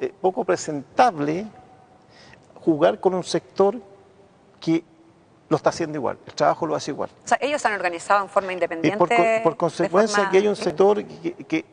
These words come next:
Speaker 1: necesita un trato, no trato especial, sino una legislación que reconozca las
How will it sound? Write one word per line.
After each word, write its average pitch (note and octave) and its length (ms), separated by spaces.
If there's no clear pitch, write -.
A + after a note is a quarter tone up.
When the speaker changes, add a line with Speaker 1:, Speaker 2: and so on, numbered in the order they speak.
Speaker 1:
necesita G3 560
un G3 160
trato, G#3 340
no F#3+ 160
trato C#4+ 180
especial, A#3 400
sino G3 220
una G3+ 160
legislación F3+ 680
que G#3 140
reconozca F#3+ 560
las G#3+ 160